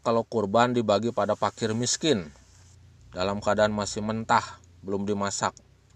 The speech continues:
Gimana yang berkurban? Boleh yang ngambil? Boleh ya. Tapi jangan banyak-banyak, paling banyak sepertiganya aja. Nah, eh, se-, dua per tiga dibagikan pada fakir miskin.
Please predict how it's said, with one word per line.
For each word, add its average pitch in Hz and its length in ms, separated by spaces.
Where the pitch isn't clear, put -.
Gimana 143 400
yang 160 160
berkurban? 151 480
Boleh 135 240
yang 151 160
ngambil? 143 400
Boleh 92 720
ya. 104 240
Tapi 110 240
jangan 107 240
banyak-banyak, 117 880
paling 87 240
banyak 87 400
sepertiganya 87 880
aja. 85 480
Nah, - 220
eh, 98 160
se-, 87 240
dua 92 160
per 90 160
tiga 95 240
dibagikan 95 480
pada 85 160
fakir 82 320
miskin. 78 400